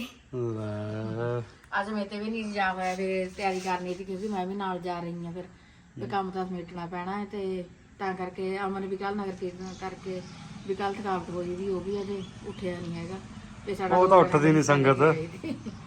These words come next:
Speaker 1: ਚੱਲ ਤੂੰ ਗੇਟ ਮੂਹਰੇ ਖੜ ਲਈ, ਇੰਨਾ ਦੇਖ ਲਿਆ ਮੈਂ।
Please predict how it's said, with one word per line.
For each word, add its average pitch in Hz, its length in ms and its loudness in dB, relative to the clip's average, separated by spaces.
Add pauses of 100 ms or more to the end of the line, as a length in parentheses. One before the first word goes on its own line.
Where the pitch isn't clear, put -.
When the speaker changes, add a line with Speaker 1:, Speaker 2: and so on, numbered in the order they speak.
(500)
Speaker 1:
ਚੱਲ 170 160 12
ਤੂੰ 180 160 6
ਗੇਟ 165 240 12
ਮੂਹਰੇ 180 300 12
ਖੜ 165 160 12
ਲਈ, 185 160 8
ਇੰਨਾ 165 260 12
ਦੇਖ 156 220 12
ਲਿਆ 151 200 10
ਮੈਂ। 151 260 8